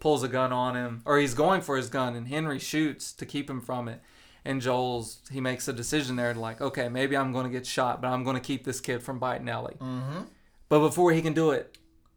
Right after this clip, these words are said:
Speaker 1: Henry shoots Sam. And it was, like, the most loving thing he could do for his brother, who he couldn't save,
Speaker 2: That's my brother.
Speaker 1: is at least to put him out himself and not let someone else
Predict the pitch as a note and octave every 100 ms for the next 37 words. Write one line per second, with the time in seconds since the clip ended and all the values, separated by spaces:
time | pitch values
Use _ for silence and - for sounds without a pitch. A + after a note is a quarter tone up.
0 | _ E3 F#3+ E3 B2 - C3 B2 - B2+
1 | C#3+ - - _ - C#3+ D3 C#3 C3+ B2+
2 | C#3 C3+ C#3 C#3+ D3 C#3+ D3+ C3+ C3+ C3+
3 | C3+ C#3 D#3 C3+ A#2 C#3 C#3 C#3+ D#3 -
4 | _ _ - D#3+ D3+ F3 F3+ D3+ - C#3+
5 | C3 D#3+ F3 F3 G3+ G#3 F#3+ - C#3+ B2
6 | C3 D3+ C#3+ A#2+ D#3 C#3+ B2+ B2 A#2+ D3+
7 | C3+ B2 - C3 A#2+ - B2 B2 C3 A#2+
8 | - B2+ A#2 A#2 A2+ - -